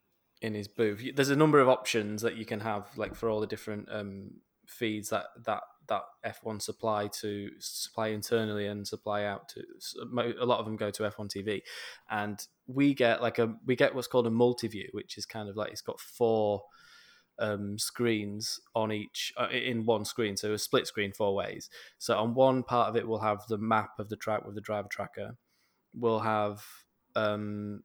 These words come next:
the data feed on part of it that'll give you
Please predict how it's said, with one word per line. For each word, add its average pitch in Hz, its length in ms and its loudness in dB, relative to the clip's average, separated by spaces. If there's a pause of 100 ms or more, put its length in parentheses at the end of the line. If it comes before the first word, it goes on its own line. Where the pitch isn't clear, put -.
(240)
the 123 160 0
data 120 420 4
feed 104 520 -4 (340)
on 104 180 0
part 101 280 -2
of 104 100 -4
it 110 180 -4
that'll 107 380 -4
give 107 180 -4
you 107 440 -4